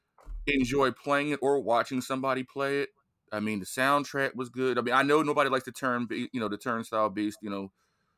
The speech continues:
fighting or whatever, but back then, that's pretty much all I knew. So, and the storyline was just crazy. Storyline was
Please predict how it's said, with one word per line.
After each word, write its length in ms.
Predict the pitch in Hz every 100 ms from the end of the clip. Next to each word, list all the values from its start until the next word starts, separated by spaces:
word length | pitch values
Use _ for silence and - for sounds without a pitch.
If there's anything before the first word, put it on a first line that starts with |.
| _ _
fighting 360 | - 117 113 113
or 80 |
whatever, 420 | 110 113 110 110 101
but 300 | 107 107 - _ _ _ _ _ _ _ -
back 280 | 151 156 131
then, 140 | 156
that's 100 | 139
pretty 160 | 165 139
much 160 | 127
all 240 | - 120 117
I 120 | 117
knew. 360 | 113 127 131 135 _ _ _ -
So, 460 | 120 110 101 98 - _ -
and 100 | 156
the 60 |
storyline 560 | 151 220 220 147 120 113
was 80 | 98
just 120 | 98
crazy. 400 | - 90 87 82 _ _ _ _ _ _ _
Storyline 480 | - 185 175 156
was 20 | 127